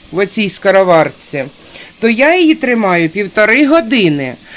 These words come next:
Але тушонка, там крупні шматочки м'яса.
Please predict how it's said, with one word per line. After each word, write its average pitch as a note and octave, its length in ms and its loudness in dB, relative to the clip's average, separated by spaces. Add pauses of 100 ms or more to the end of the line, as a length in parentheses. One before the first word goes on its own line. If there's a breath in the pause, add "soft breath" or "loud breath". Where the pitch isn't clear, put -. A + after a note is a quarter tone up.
(200 loud breath)
Але A3 340 2
тушонка, E4 680 -2
там C4+ 460 0 (180)
крупні A3+ 560 0
шматочки F#3+ 840 0 (140)
м'яса. E3+ 600 -2